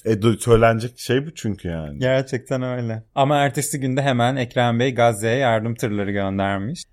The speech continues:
Speaker 2: Biliyorsun Gazze'de de işler çok karışık. Yardım tırları giremiyor. Hepsi tek
Speaker 1: Onu
Speaker 2: tek
Speaker 1: diyecektim.
Speaker 2: didik didik bakılıyor orada.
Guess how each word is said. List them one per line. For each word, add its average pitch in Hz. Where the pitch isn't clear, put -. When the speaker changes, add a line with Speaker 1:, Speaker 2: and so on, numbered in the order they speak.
Speaker 2:
Biliyorsun 127
Gazze'de 120
de 120
işler 127
çok 139
karışık. 110
Yardım 113
tırları 110
giremiyor. 110
Hepsi 117
tek 120
Speaker 1:
Onu 143
Speaker 2:
tek 135
Speaker 1:
diyecektim. 117
Speaker 2:
didik 90
didik 113
bakılıyor 117
orada. 110